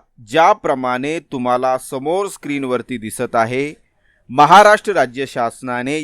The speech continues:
या संदर्भात एकतीस जुलै दोन हजार पंचवीस रोजी शासन निर्णय निर्गमित केलेला आहे. ज्याप्रमाणे तुम्हाला समोर स्क्रीनवरती दिसत आहे, महाराष्ट्र राज्य शासनाच्या सामाजिक न्याय व विशेष सहाय्य विभागाने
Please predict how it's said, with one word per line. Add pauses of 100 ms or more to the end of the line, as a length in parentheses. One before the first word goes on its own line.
या
संदर्भात (160)
एकतीस
जुलै
दोन
हजार
पंचवीस
रोजी (520)
शासन
निर्णय
निर्गमित (120)
केलेला
आहे. (800)
ज्याप्रमाणे
तुम्हाला
समोर
स्क्रीनवरती
दिसत
आहे,
महाराष्ट्र
राज्य
शासनाच्या
सामाजिक
न्याय
व
विशेष
सहाय्य
विभागाने